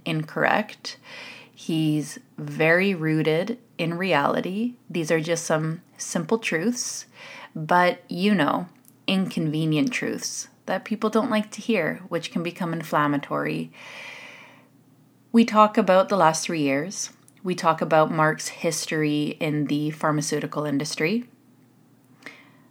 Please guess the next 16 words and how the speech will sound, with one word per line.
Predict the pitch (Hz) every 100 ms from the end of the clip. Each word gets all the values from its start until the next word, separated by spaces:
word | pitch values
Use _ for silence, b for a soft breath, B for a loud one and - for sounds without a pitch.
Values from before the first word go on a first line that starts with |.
| _ -
We | 190
talk | 180 175
about | 160 156
relationships | 156 151 151 - 185 - 226 233 - - - _ _ _ _ _
and | 190 175
how | 180 165
to |
mend | 160 151 143 139
them. | 127 135 - - _ _ _ _ _ B B B B B B B B _ -
This | 185 226 220
is | 226 202
an | 196
important | 185 160 170 165
conversation | 170 156 156 - 143 - 160 147 147 151 - _ -
for | - 175 170 170 165 170 - _ _
anyone, | 156 151 147 139 139 135